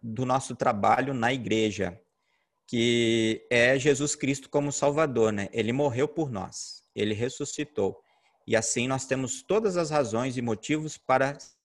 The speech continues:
servirmos a ele, dentro da igreja e fora da igreja, em toda a nossa vida. Ou seja, recebemos muitos e grandes presentes, e o maior de todos é a salvação em Jesus.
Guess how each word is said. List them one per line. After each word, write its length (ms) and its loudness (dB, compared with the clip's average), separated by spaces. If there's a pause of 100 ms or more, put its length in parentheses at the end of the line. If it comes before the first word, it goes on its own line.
(220)
servirmos 680 -4
a 160 0
ele, 280 -2 (640)
dentro 320 0
da 100 4
igreja 380 0
e 40 -8
fora 340 2
da 100 2
igreja, 500 -2
em 120 -6
toda 240 0
a 40 0
nossa 280 0
vida. 400 -6
Ou 80 0
seja, 320 0 (260)
recebemos 920 0 (840)
muitos 580 2
e 40 2
grandes 440 2
presentes, 840 -2
e 80 0
o 60 2
maior 320 2
de 120 -6
todos 320 -4
é 80 2
a 80 0
salvação 560 0
em 40 -4
Jesus. 800 -2